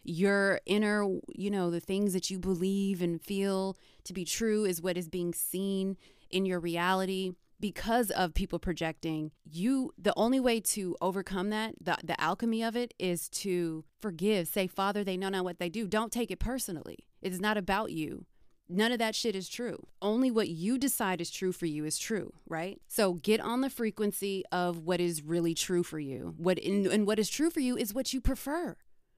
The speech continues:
what you decide to be true. That is what is true for you. So remember, you cannot access something that you are not the vibration of. And I wanna end this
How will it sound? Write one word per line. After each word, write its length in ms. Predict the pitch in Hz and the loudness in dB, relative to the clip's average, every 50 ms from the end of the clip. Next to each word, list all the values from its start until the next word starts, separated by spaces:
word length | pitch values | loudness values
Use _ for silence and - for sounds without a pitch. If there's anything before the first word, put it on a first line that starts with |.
| _ _ _ | _ _ _
what 240 | - 254 262 - - | 0 0 0 0 0
you 80 | 277 247 | -4 -2
decide 800 | 247 247 - - - 262 269 285 269 214 - - - - - - - | -4 -4 -4 -4 -4 -4 -4 -4 -6 -6 -8 -10 -16 -20 -18 -8 -2
to 120 | - 247 | -2 0
be 140 | 208 226 220 | 0 0 -4
true. 340 | - - - 311 311 - - _ _ _ - | -4 -4 -4 -4 -6 -6 -8 _ _ _ 2
That 180 | 240 247 269 | 2 2 4
is 120 | 269 220 214 | 2 0 -2
what 120 | 240 226 | -2 -4
is 80 | 208 - | -4 -6
true 160 | - 269 277 | -6 -6 -6
for 100 | - 180 | -6 -8
you. 200 | 151 - - - - - - - - - _ | -8 -8 -10 -12 -14 -18 -20 -20 -20 -20 _
So 340 | - - 233 208 190 180 - - - - - | -4 0 0 0 0 0 -6 -12 -18 -8 -4
remember, 400 | 202 226 247 220 170 151 151 _ | -2 0 0 0 0 -4 -6 _
you 100 | - 170 | -12 -12
cannot 360 | - - 202 180 190 240 262 - | -4 -2 0 2 2 2 2 0
access 420 | 220 220 220 - - 214 180 180 | -2 -4 -4 -4 -2 -2 -2 -2
something 340 | - - 196 180 190 180 170 | -2 -4 -4 -4 -4 -4 -6
that 180 | 165 156 - 196 | -8 -8 -6 -6
you 80 | 196 | -6
are 80 | 165 156 | -4 -2
not 240 | 160 170 175 180 - 180 | -2 -2 -2 -2 -4 -6
the 100 | 196 170 | -8 -4
vibration 720 | 165 165 165 165 151 160 151 156 160 - - - - - _ - | -2 -2 -2 -2 -2 -4 -4 -4 -6 -6 -8 -8 -10 -10 _ 2
of. 480 | - 180 170 151 104 - - - - - - - - | 4 6 6 6 2 -2 -6 -14 -20 -20 -20 -10 -4
And 320 | 190 196 196 190 190 190 | -2 0 2 2 2 2
I 60 | 190 | 2
wanna 180 | 190 190 185 180 | 2 2 2 2
end 260 | - - 175 175 175 | 0 0 0 0 0
this 300 | 175 175 - - - - | -2 -2 -4 -6 -12 -14